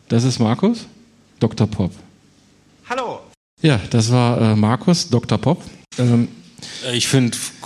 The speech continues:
Speaker 3: cool von der Gloria Gaynor.
Speaker 1: Ja, ich, ich, sehr, sehr nett, ja.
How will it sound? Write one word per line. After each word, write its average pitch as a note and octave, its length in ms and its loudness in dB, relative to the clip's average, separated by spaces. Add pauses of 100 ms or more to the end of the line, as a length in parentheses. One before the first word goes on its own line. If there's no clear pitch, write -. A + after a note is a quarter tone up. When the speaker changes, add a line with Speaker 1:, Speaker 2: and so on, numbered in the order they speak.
Speaker 3:
cool G#2+ 180 4
von F#2+ 240 -2
der F2+ 120 -2
Gloria F#2 440 -4
Gaynor. F#2 320 -6
Speaker 1:
Ja, A#2 140 -2 (340)
ich, B2+ 340 -4
ich, A#2+ 380 -2
sehr, A#2 220 2
sehr A2+ 160 2
nett, A2 260 0
ja. G2+ 200 -4